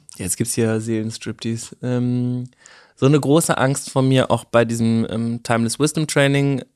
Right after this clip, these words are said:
Da gibt's ja die Möglichkeit, sich zu melden und dann sitzen da zweihundert Leute und dann teilt man vor denen allen irgendetwas und ich will das unbedingt machen, <clears throat> weil es so,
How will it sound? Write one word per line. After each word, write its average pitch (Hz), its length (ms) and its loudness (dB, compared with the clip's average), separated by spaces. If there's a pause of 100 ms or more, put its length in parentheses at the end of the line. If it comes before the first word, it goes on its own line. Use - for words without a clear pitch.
(140)
Da 123 120 4
gibt's 135 180 0
ja 139 60 4
die 127 80 2
Möglichkeit, 123 440 0
sich - 140 -6
zu - 120 -4
melden 160 640 2 (340)
und 120 140 2
dann 117 100 2
sitzen 117 220 -4
da 113 140 0
zweihundert 110 340 0
Leute 135 520 2
und 113 180 -2
dann 113 140 0
teilt 113 300 0
man 117 120 -2
vor 107 180 0
denen 104 200 -4
allen 98 400 -2 (540)
irgendetwas 113 640 0
und 131 240 0
ich - 160 -6 (380)
will 139 180 6
das 151 140 2
unbedingt 123 340 0
machen, 131 400 0 (640)
<clears throat> - 0 - (720)
weil 127 200 4
es 139 140 0
so, 123 340 6